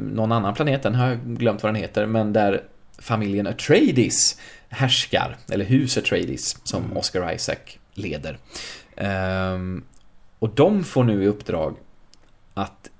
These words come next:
Speaker 1: eh, ta kontroll över planeten Arrakis. Ehm, hus Harkonnen har blivit beordrade att lämna och liksom avsluta sin, eh,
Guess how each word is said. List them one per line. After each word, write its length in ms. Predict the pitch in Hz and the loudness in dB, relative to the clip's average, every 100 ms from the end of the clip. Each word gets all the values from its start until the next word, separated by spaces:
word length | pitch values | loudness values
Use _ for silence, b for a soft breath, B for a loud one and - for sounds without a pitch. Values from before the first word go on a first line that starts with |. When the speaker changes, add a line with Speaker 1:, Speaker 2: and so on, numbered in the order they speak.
| _ - | _ -10
Speaker 1:
eh, 560 | 92 80 78 - - - - - - | -8 -6 -8 -10 -12 -14 -16 -18 -4
ta 120 | 120 | -2
kontroll 460 | 113 101 98 87 - | 0 0 -2 -2 -4
över 420 | 90 82 80 71 | -6 -6 -6 -6
planeten 440 | - 90 78 80 80 | -4 -4 -4 -8 -6
Arrakis. 640 | 78 - - 69 - - B B B - | -8 -8 -8 -6 -6 -8 B B B -8
Ehm, 680 | 104 87 85 82 82 131 - 82 | -2 2 2 2 0 -2 -4 -2
hus 340 | 110 98 - - | 0 0 -2 0
Harkonnen 500 | 113 101 104 101 101 | 0 2 0 -2 0
har 120 | 101 | -2
blivit 320 | 101 98 98 | 0 0 0
beordrade 440 | 113 95 95 92 92 | 2 2 2 0 0
att 140 | - | 0
lämna 580 | 101 101 92 95 104 101 | 0 0 -2 0 2 2
och 220 | 90 - | 0 -2
liksom 280 | 82 85 85 | -6 -4 -4
avsluta 600 | 90 85 - 87 - 90 | -4 -4 -4 -4 -2 -2
sin, 360 | 95 82 82 | -2 -4 -8
eh, 380 | - - 82 - | -8 -6 -6 -8